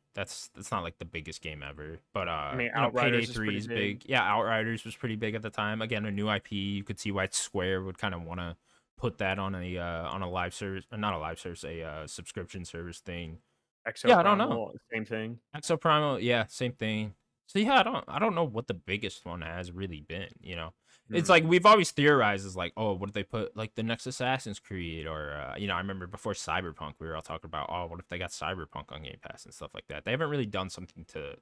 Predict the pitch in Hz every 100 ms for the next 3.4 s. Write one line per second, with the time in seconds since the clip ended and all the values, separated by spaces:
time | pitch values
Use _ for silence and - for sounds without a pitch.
0 | - 92 78 - 135 170 180 180 143 110
1 | 113 110 131 143 139 _ 143 127 113 107
2 | - 110 98 107 - 175 180 147 - 104
3 | 98 101 104